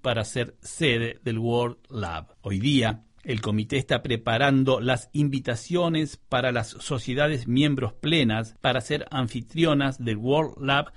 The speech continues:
dos mil veinte. En esta fecha aproximadamente se enviarán las cartas de invitación. ¿Y cuál es el criterio de selección para los World Labs? ¿Cómo elegimos el país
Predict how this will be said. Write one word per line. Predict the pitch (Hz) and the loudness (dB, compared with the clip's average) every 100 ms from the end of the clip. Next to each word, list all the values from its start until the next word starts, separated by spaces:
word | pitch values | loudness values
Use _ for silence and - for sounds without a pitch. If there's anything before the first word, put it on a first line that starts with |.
| - - | -14 -4
dos | 117 123 | -2 2
mil | 139 135 | 4 2
veinte. | 101 147 131 82 76 67 - - - - - | 2 4 4 2 -2 -10 -16 -20 -20 -14 -6
En | 98 | -4
esta | - 113 | -2 -2
fecha | 160 123 117 | 0 0 0
aproximadamente | 104 110 95 - 104 104 107 139 123 110 120 | -2 -4 -6 -4 -2 0 2 4 2 0 -6
se | - | -2
enviarán | 101 101 104 123 | -2 0 0 0
las | 127 - | -2 -2
cartas | 104 104 110 113 107 | -2 -2 -2 -4 -2
de | 101 | -2
invitación. | 95 95 92 - 127 76 65 - - - | -2 -4 -6 -2 -2 -2 -10 -18 -14 -2
¿Y | 139 110 - - | 2 2 -2 -2
cuál | 131 | 0
es | 127 127 | 0 -2
el | 110 | -4
criterio | 107 101 202 196 123 87 | -4 2 6 6 6 0
de | 85 | -2
selección | 82 98 95 - - 143 117 | -6 -6 -8 -6 0 2 2
para | 104 92 | 0 -6
los | 87 - | -8 -8
World | 101 98 101 | -4 -4 0
Labs? | 143 147 110 - - - - | 4 4 2 -4 -18 -20 -12
¿Cómo | - 131 117 | 0 2 2
elegimos | 101 - 208 180 113 85 - - | 0 0 4 6 4 0 -10 -12
el | 104 95 | -10 -8
país | 98 98 139 131 - - | -6 -2 0 0 -2 -12